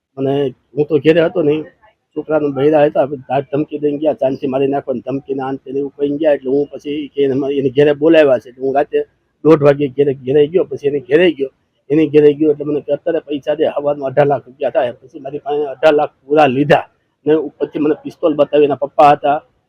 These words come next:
એનો ભાઈ લાલો હતો ને લાલાના હાથમાં મેં પૂરેપૂરા પૈસા આપેલા છે. મેં તઈને તે કીધું, "હું તો ચેક મંગાવીને તમને આપી દઉં, ચેક ઘરેથી લઈ આવું." ચેક નહીં, રોકડા જ પૈસા જોહે. મેં મારી વાલી મિલકત હોય એ વેચીને મેં એને પૈસા ભરેલા છે.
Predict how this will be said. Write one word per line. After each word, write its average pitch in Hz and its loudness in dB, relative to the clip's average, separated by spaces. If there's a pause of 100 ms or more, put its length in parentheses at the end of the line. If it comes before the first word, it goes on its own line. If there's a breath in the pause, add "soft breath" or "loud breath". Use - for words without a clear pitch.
(160)
એનો 135 0
ભાઈ 143 4
લાલો 143 4
હતો 143 -6
ને 135 -2
લાલાના 135 0
હાથમાં 135 -4
મેં 135 -8
પૂરેપૂરા 135 -6
પૈસા 123 -12
આપેલા 123 -20
છે. - -20 (480)
મેં 151 4
તઈને 175 2
તે 160 0
કીધું, 147 0
"હું 147 4
તો 147 -2
ચેક 156 0 (140)
મંગાવીને 147 4
તમને 143 -2
આપી 143 0
દઉં, 135 2
ચેક 123 -8
ઘરેથી 139 0
લઈ 135 2
આવું." 127 -2
ચેક 160 0
નહીં, 147 2
રોકડા 147 0
જ 139 -2
પૈસા 135 -6
જોહે. 127 -6 (520)
મેં 147 2
મારી 151 4
વાલી 139 4
મિલકત 151 0
હોય 151 2
એ 143 0
વેચીને 143 -2
મેં 143 4
એને 143 -2
પૈસા 127 -16
ભરેલા 123 -8
છે. 110 -20